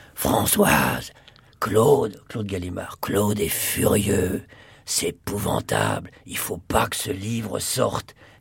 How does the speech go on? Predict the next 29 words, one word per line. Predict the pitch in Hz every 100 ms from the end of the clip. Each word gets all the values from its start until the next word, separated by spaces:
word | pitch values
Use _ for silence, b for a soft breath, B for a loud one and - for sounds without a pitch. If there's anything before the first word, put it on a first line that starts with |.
| b
Qu'est-ce | 120 117
qu'on | - 101
peut | -
faire ? » | 90 95 101 90 85 85
Elle | 87
se | -
tourne | 107 90 104
vers | 95 90
moi. | 90 90 -
Je |
lui | 98
dis : « | 104
Écoutez, | - 101
vous | 110 104
avez | 104
signé | - 120
un | 104
contrat ? » | 95 90 - 147 196 -
Oui, | 120
il | 123
me |
dit : « | 175
François, | - 110 - 110
oui, | 240
oui, | 202 202
j'ai | 214
signé | - 180
un | 131
contrat. » | 107 - 90